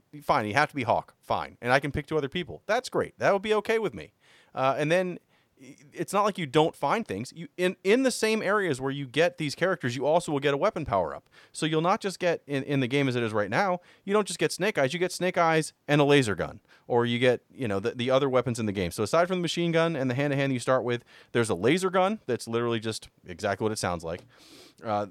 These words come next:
it, it just shoots across the screen. It does a fair amount of damage. Uh, it does take three ammunition per use, so you don't wanna just spam it. But when you do get to use it, if you power up, it does destroy a lot of things very quickly. Uh, there's a pulse rifle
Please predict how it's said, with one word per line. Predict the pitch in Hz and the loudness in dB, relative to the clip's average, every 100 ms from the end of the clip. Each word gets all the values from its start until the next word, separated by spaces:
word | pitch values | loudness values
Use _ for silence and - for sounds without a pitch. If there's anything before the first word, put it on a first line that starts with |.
| 85 | -10
it, | 92 | -20
it | 90 98 - | -16 -14 -10
just | 113 | -8
shoots | - 135 | -6 -6
across | 131 131 | 2 2
the | 113 | 2
screen. | - 127 | -4 -2
It | 117 | -2
does | 104 | -4
a | |
fair | 101 135 | 0 0
amount | 131 123 | 2 2
of | 110 | 0
damage. | 113 113 107 - _ _ | 0 -2 -4 -8 _ _
Uh, | 90 98 | -6 -4
it | 113 | 0
does | 135 131 | 2 2
take | - 139 | 2 -4
three | - - 127 127 | -4 -8 -6 -4
ammunition | 120 120 120 113 | -4 -4 -6 -8
per | 98 98 | -8 -8
use, | 87 131 160 - _ | -6 -6 -6 -16 _
so | - | -8
you | 104 | -4
don't | 107 | -4
wanna | 98 90 | -4 -8
just | 92 80 - | -8 -10 -4
spam | 120 127 | -2 0
it. | 143 | -2
But | 123 123 | -4 -4
when | 120 | -4
you | |
do | 117 185 | -4 -4
get | 165 | -4
to | 151 | -4
use | 131 | -6
it, | 135 | -6
if | 120 | -10
you | 95 | -6
power | 131 127 120 | -2 2 2
up, | 120 | 0
it | 113 | -2
does | 113 110 | -4 -2
destroy | 107 107 - 110 98 90 85 _ _ | -4 -10 -8 -2 -2 -2 -6 _ _
a | 107 | -4
lot | 110 107 | 4 4
of | 107 | 4
things | 101 90 | -2 -4
very | 92 85 | -4 -4
quickly. | - 90 95 104 _ _ - | -6 -8 -8 -12 _ _ 0
Uh, | 113 | 2
there's | 120 | 2
a | 110 | 0
pulse | - 143 196 | 0 -2 0
rifle | 190 202 226 226 | -2 -2 -4 -10